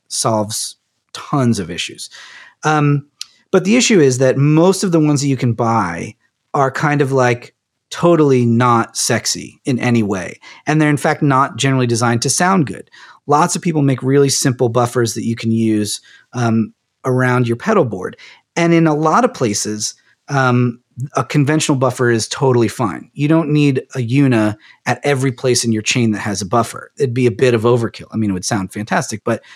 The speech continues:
you don't need it there. Um, but one thing I learned from working on microphones is that if you're trying to improve an audio system, where you look to improve it first is the high impedance point. So, you know, the guitar,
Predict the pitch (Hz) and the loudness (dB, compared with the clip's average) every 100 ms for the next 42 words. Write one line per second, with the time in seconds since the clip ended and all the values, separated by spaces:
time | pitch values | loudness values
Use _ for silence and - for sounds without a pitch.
0 | _ 190 175 107 117 135 - - - 147 | _ 2 4 4 2 2 -2 -6 -6 -6
1 | - - - - 143 143 135 123 - _ | -10 -20 -20 -8 -2 0 0 -2 -8 _
2 | _ _ _ _ - - 156 151 165 170 | _ _ _ _ -16 -2 0 4 2 2
3 | 156 147 147 135 143 139 135 120 123 156 | 2 2 2 0 0 0 2 2 2 2
4 | 180 - 104 87 104 - - - - 131 | 0 -2 -4 -8 -10 -14 -20 -10 -4 0
5 | 135 131 127 - - _ 156 143 143 - | 2 0 -2 -8 -20 _ -2 0 -2 0
6 | 190 226 214 185 - 180 180 151 127 123 | 0 2 2 2 0 2 2 2 2 2
7 | 127 120 104 98 - - 92 - _ _ | 2 2 0 -4 -8 -10 -16 -18 _ _
8 | - 147 175 180 175 170 160 156 - 156 | 0 4 4 4 2 4 2 0 2 0
9 | - 160 139 117 - 147 113 98 - - | 2 0 0 -2 -2 0 0 -2 -6 -6
10 | 127 123 107 - - 123 113 - 127 113 | -2 0 0 -2 -2 -2 -2 -4 -4 -6
11 | - - 55 - _ - _ - 165 151 | -6 -12 -14 -18 _ -20 _ -2 2 4
12 | 147 143 165 143 135 131 147 - 190 196 | 2 2 2 2 0 0 -2 0 2 4
13 | 180 151 135 | 4 2 0